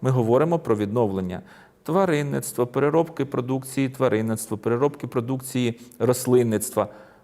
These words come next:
Будь ласка. І для цього є широка можливість, ну, відкрита така можливість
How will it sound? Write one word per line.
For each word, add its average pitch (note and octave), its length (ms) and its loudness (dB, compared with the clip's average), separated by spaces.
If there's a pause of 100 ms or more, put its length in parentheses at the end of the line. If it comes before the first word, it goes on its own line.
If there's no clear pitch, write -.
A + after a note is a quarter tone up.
Будь G#2+ 180 -6
ласка. C3+ 460 0 (680)
І B2 80 0
для A#2+ 160 2
цього E3+ 400 2
є B2 340 0
широка B2 560 2
можливість, A#2 720 -2 (260)
ну, C3+ 100 0
відкрита D#3+ 460 4
така - 220 -2
можливість B2+ 560 2